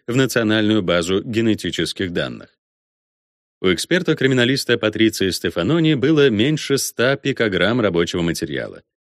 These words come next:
Для того, чтобы понять, как это мало, канцелярская скрепка весит примерно один грамм.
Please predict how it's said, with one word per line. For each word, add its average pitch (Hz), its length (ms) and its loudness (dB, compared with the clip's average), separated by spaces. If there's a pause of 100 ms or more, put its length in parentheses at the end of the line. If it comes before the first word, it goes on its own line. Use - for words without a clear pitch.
(160)
Для 82 200 -2
того, 85 180 0
чтобы 82 220 -4
понять, 78 500 -4
как 92 220 -2
это 78 140 -6
мало, 92 380 -2 (320)
канцелярская 120 640 0
скрепка 151 440 -2
весит 156 400 -2
примерно 123 540 0
один 104 480 0
грамм. 67 280 -8